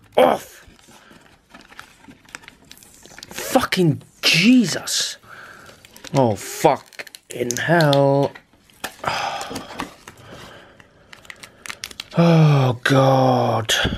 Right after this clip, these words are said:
Fucking hell. Right. Talk about ceiling. Right, we've got Dinosaur King. Yay! Look at this for fucking shit. So, yeah, there's the fucking card.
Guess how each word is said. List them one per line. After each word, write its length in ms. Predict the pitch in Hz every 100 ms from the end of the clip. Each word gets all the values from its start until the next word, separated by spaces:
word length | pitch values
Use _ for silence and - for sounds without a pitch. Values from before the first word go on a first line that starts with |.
| - - -
Fucking 760 | - - 147 147 135 - 120 110
hell. 440 | 113 117 110 104 -
Right. 640 | 123 117 113 107 104 - - - - - - - - - - - - - - - _ _ -
Talk 200 | 135 147
about 180 | 135 -
ceiling. 720 | - - 123 113 104 95 95 -
Right, 340 | 127 123 113
we've 200 | 120 113
got 580 | 120 117 113 113 110 - _ _ _ _ - - - _ _ _ _ _ _ _ _
Dinosaur 520 | - 185 180 156 139 123
King. 540 | 135 123 110 98 95
Yay! 680 | 120 170 170 160 151 123 107
Look 120 | 160
at 60 |
this 180 | 170 151
for 380 | - - - 143
fucking 760 | - - 147 - 131 123 117 110
shit. 680 | - - 139 120 - - - - - _ _ _ _ _ _ _ _ _ _ _ _ _ _ - - - - - - - - - _ _ _
So, 520 | - - 107 107 110 -
yeah, 360 | 117 135 147 -
there's 380 | 120 123 120 -
the 80 |
fucking 400 | 113 127 120 113
card. 560 | 113 123 139 156 165 -